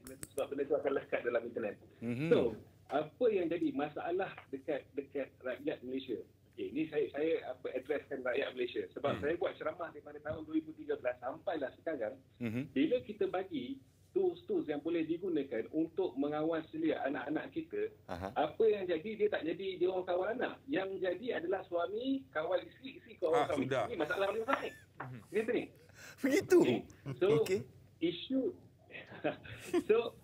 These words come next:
Speaker 1: sebenarnya, ah, dia jadi macam tu. Sebab kalau kita nak bercakap pasal tools, banyak, ah, kita panggil apa, moni-, apa, parental monitoring,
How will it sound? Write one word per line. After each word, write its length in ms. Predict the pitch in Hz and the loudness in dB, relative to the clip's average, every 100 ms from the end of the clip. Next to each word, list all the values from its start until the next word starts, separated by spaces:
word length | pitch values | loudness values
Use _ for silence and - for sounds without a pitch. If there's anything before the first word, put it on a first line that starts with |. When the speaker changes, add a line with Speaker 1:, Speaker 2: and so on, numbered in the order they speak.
| - | -2
Speaker 1:
sebenarnya, 840 | 196 208 180 127 117 151 208 - - - _ - - - - | 0 2 2 2 2 2 2 -2 -10 -20 _ -20 -20 -20 -10
ah, 300 | 151 208 190 | -2 -2 -2
dia 220 | - 175 226 | -2 -2 2
jadi 240 | 220 233 | 0 0
macam 300 | 214 202 202 | -6 -6 -6
tu. 200 | 190 127 | -6 -6
Sebab 300 | - 185 214 - - _ | -6 -6 -6 -6 -20 _
kalau 240 | - 170 226 | 0 2 0
kita 260 | 214 220 | -2 0
nak 200 | 220 180 | 0 0
bercakap 400 | 165 185 196 175 | -8 -6 -2 -2
pasal 320 | - 175 170 156 | -4 -2 -2 -2
tools, 400 | - 165 120 - - | -2 0 0 -4 -8
banyak, 480 | - 160 185 208 196 - | -4 -4 -2 -2 -4 -6
ah, 320 | 143 139 135 131 | -4 -2 -2 -4
kita 220 | 147 160 | -4 -4
panggil 440 | 156 160 151 147 | -2 0 2 2
apa, 280 | 123 131 131 | 2 0 -2
moni-, 340 | 135 147 151 - | 0 0 -2 -6
apa, 400 | - 120 - 117 113 | -2 -2 2 0 2
parental 420 | 135 151 156 147 | 2 0 2 0
monitoring, 520 | 143 147 151 123 143 | -2 -4 -4 -4 -4